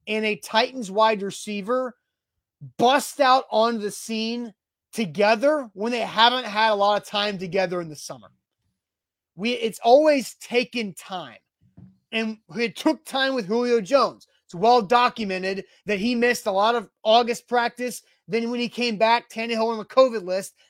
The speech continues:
and they didn't really get that time together, and they weren't completely in sync on the field at all times, even when Julio was healthy. I'll go back two years ago.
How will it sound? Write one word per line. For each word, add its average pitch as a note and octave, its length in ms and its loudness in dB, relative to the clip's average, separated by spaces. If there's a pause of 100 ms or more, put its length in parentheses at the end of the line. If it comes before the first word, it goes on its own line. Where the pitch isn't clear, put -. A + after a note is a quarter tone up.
and G#3+ 100 -6
they A#3 40 4
didn't B3+ 180 0
really C4+ 160 0
get A#3 260 -4
that A#3 220 -2
time G#3+ 220 -4
together, G#3+ 520 0 (220)
and B3 120 -4
they C4+ 60 4
weren't A#3+ 420 0
completely A3 560 -2
in G3+ 140 -6
sync G#3 440 -6 (260)
on G#3+ 200 4
the G#3+ 80 -4
field B3 480 2
at F#3+ 80 0
all F3 180 0
times, F3 420 -8
even G#3 240 -8
when G#3+ 120 -6
Julio A3+ 320 0
was C#4 340 4
healthy. D#3+ 400 -8 (380)
I'll F#3+ 100 0
go A3 120 6
back B3+ 240 2
two D4 140 -2
years B3+ 260 0
ago. D3+ 320 -8